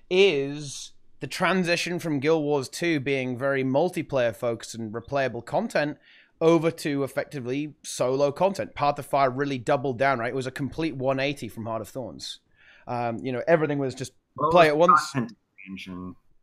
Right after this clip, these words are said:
Speaker 1: It was a content expansion, but, you know, you play through it all immediately. That's the trouble. Uh, and then it, there's nothing to repeat after that. And, you know, it's, after you were done with Path of Fire, you just went back to doing Heart of Thorns,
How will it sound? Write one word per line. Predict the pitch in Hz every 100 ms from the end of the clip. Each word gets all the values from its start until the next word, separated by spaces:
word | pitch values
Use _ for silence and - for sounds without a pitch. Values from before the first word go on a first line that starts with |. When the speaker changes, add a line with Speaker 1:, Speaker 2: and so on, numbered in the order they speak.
| _ _ _ -
Speaker 1:
It |
was | 170 160
a |
content | 160 190 190 151
expansion, | 135 208 - 156
but, | 123 131 -
you |
know, | 131
you | 127 131
play | - 147
through | 135 139
it | 135
all | 135
immediately. | 123 143 127 92 98
That's | 120 -
the | 104
trouble. | 147 107 104 - - - -
Uh, | 123
and | 123
then | 131 127
it, | 123
there's | 131 143
nothing | 139 131
to | 123
repeat | 120 107 147 117
after | 120 - 113
that. | 123 - - - -
And, | 117
you | 117
know, | 117
it's, | 110 - - - - -
after | 147 165 170
you |
were | 147
done | 160 151
with | 131
Path | 160 123
of | -
Fire, | 180 147
you | 135
just | 127 -
went | 131 113
back | 120 127 -
to | 123 - -
doing | 131 120 110
Heart | 131 127
of | 107
Thorns, | - 131 110 101